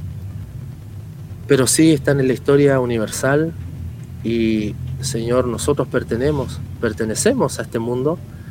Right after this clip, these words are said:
Señor, este es el escenario de tu gracia desplegada de, de una manera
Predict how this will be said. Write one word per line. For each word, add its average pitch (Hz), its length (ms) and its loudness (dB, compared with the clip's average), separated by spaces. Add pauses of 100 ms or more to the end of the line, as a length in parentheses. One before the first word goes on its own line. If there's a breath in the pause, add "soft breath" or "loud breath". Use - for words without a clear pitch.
(400 loud breath)
Señor, 131 360 4
este 131 200 4
es - 180 0
el 117 380 2
escenario 131 540 4
de 127 80 6
tu 117 140 4
gracia 151 560 4 (100)
desplegada 127 720 2
de, 117 340 2 (240)
de 113 100 -4
una 117 180 -2
manera 117 500 0